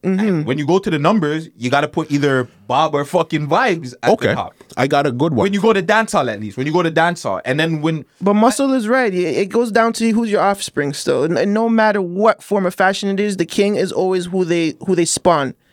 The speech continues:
Speaker 1: You know what I'm saying? There's a lot of great artists, but they don't spawn nothing. And that goes back to our conversation of Canadian hip hop and shit. These Canadian act-, these Canadian rappers and singers, they're not spawning offspring, fam.
Speaker 2: Facts.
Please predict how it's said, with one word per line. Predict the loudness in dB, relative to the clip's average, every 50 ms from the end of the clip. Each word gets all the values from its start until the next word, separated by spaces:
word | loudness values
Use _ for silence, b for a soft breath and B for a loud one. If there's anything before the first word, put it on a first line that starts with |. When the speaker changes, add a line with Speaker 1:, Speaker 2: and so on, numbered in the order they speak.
| b b b
Speaker 1:
You | -2
know | -2 0
what |
I'm | -2 0
saying? | 0 -2 0 0
There's | 0 -2
a | 0 0
lot | 2 2 2
of | 0 -2 -2
great | -2 0 0 0 0 0
artists, | 0 2 2 2 0 -2 -2
but | -2 -2 0
they | 2 2
don't | 0 0 -2
spawn | -4 -2 0 0 2 2 2 0
nothing. | -2 -4 -6 -8 -10 -10 -10 -12 b b b b b b b b
And | -2 0
that | 0 0
goes | 0 -2 -2
back | 0 0 0 0 -2
to | -2 -2
our | -2 -2
conversation | 0 0 -2 0 0 -2 -2 -2 -4
of | -4
Canadian | -2 -2 -2 0 0 0 0
hip | 0 0 0 2
hop | 2 2 2 0
and | -2 -2
shit. | -2 -2 -2 -2 -2 -2
These | -2 -2 -2 -4 B B B -4
Canadian | 0 0 0 0 0 0 2
act-, | 2 2 2 2 0
these | -2 -4
Canadian | -2 -2 -2 -2 0 0
rappers | 2 2 2 0 -2 -4 -2 -2 -2
and | -2 -2 -4 B B B
singers, | -6 -2 0 0 0 0 0
they're | 0 0
not | 0 0
spawning | -2 -6 -6 -4 -2 0 0 0 0 -2 -4 -4 -2 0
offspring, | 2 2 0 0 -4 -8 -8 -6 -6 -6 -6
fam. | -6 -6 -4 -4
Speaker 2:
Facts. | -4 -4 -8 B